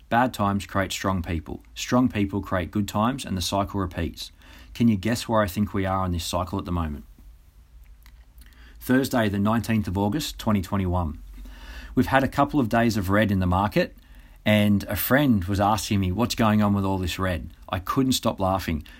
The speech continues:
We've just come off a year of close to thirty percent growth in asset prices. Plus, he's in accumulation phase, so you'd think he'd want prices to drop. I know I do. It's the purchase, it's purchase prices that set the rate of return for us.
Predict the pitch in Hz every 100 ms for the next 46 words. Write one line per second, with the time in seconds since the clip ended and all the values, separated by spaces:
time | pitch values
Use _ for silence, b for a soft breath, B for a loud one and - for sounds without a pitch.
0 | B 113 101 147 143 - 139 127 120 101
1 | 101 120 95 90 92 - 110 104 - 98
2 | - 113 113 113 - 98 95 92 98 -
3 | 87 92 - - - 85 80 - - -
4 | - B B B - 202 143 - - 151
5 | 156 139 - 127 110 92 113 - 104 92
6 | 82 - 113 110 101 - 131 127 101 98
7 | 90 - 92 87 87 - 82 151 - -
8 | - - 117 117 110 127 92 78 - B
9 | B B B B 123 - - 127 143 -
10 | - - 120 - - - - 151 - 151
11 | - - 107 123 95 71 - - - -
12 | - - - - 95 - - 110 104 101
13 | 92 90 - 101 113 - 78 - -